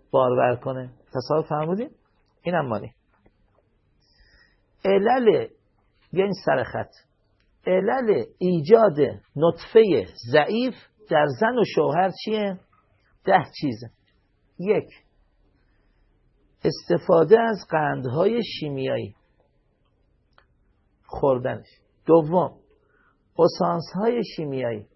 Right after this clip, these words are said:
قندهای شیمیایی مثل قند و شکر و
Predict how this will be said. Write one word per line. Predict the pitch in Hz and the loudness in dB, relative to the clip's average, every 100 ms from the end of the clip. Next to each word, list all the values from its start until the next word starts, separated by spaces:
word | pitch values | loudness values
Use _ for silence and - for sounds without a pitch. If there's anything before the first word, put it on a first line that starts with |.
| _ _ _ _ _ _ _ _ _ _ _ _ _ _ _ _ _ _ _ _ _ _ _ _ _ _ _ _ | _ _ _ _ _ _ _ _ _ _ _ _ _ _ _ _ _ _ _ _ _ _ _ _ _ _ _ _
قندهای | 202 233 254 262 220 - | -4 -4 -2 0 0 -4
شیمیایی | 233 220 | -4 -2
مثل | 220 220 | 0 0
قند | 214 208 208 202 | 2 0 2 2
و | 196 | 2
شکر | - 180 202 | 0 0 2
و | 202 | 4